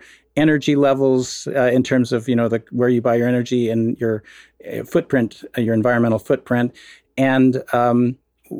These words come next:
who you source from, how much diversity you're pushing in real ways, uh, maternity versus paternity policies, you know, do they exist? And what, what happened with B Corp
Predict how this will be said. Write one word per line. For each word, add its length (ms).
who 180
you 180
source 380
from, 720
how 120
much 240
diversity 500
you're 340
pushing 500
in 160
real 280
ways, 520
uh, 140
maternity 640
versus 360
paternity 560
policies, 880
you 80
know, 120
do 120
they 120
exist? 420
And 140
what, 200
what 160
happened 420
with 200
B 140
Corp 440